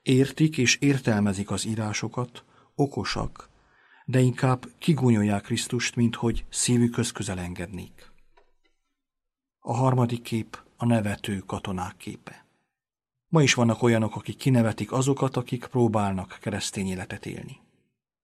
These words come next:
A negyedik kép az egyik gonosztevő képe, aki káromolja Istent. Amikor tehetetlen vagyok, én is hajlamos vagyok ezt tenni. Az ötödik kép a másik gonosztevő képe, aki megtér.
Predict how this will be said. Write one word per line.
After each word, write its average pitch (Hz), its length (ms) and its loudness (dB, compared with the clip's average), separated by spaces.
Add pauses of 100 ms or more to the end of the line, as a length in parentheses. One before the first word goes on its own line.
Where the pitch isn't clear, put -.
(440)
A - 120 -6
negyedik 117 380 0
kép 120 300 0
az 110 200 -2
egyik 110 320 -2
gonosztevő 113 560 2
képe, 120 360 0
aki 104 360 -4
káromolja 104 580 0
Istent. - 640 -8 (1000)
Amikor - 400 -8
tehetetlen 123 540 2
vagyok, 110 420 -4 (280)
én 113 160 -2
is 101 120 0
hajlamos 104 440 -2
vagyok 90 240 -6
ezt - 200 -8
tenni. 92 340 -10 (1200)
Az - 200 -8
ötödik 127 380 0
kép - 480 -4 (640)
a 104 60 -6
másik 120 420 2
gonosztevő 127 520 4
képe, 120 320 2
aki 107 200 0
megtér. - 540 -2